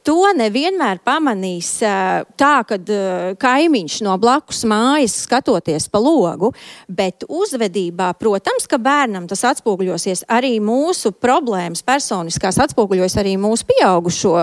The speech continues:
ikdienā, kad mēs ejam uz darbu, mūsu noskaņojumā. Tāpēc, ā, ļoti daudzas lietas mēs varam darīt ar empātisku attieksmi,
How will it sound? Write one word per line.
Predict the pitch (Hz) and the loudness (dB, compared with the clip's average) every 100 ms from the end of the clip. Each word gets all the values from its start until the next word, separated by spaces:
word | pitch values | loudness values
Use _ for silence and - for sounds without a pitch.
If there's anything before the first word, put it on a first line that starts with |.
| 160 - 202 202 | 2 -2 -10 -10
ikdienā, | - 240 180 175 151 165 | -4 -2 0 -2 -2 -4
kad | 175 202 | -6 -6
mēs | 208 202 | -6 -2
ejam | 262 233 180 | 2 2 0
uz | 175 | -2
darbu, | 226 226 185 180 | 2 2 0 -4
mūsu | 196 233 | -6 -4
noskaņojumā. | 262 277 - 208 156 143 165 170 226 - - - - - | 0 0 -2 -4 -4 -4 -2 0 0 -2 -14 -16 -16 -6
Tāpēc, | - 262 294 240 202 - | 0 2 2 2 0 -2
ā, | 254 214 202 196 | 0 0 0 -4
ļoti | 220 214 285 359 302 240 190 | -6 -4 -2 0 0 -2 0
daudzas | 214 220 294 339 208 - | 2 4 4 0 -2 -2
lietas | 233 277 330 226 190 - | -2 0 -2 -2 -6 -6
mēs | 214 202 185 185 - | -4 -2 -2 -6 -4
varam | 240 294 214 | -2 0 -2
darīt | 190 208 294 277 196 196 | -2 0 0 2 0 0
ar | 196 | 0
empātisku | 214 277 226 170 180 - 208 | 0 2 0 -2 -4 -4 -2
attieksmi, | 240 240 165 - - 180 | 0 0 0 -2 -6 -4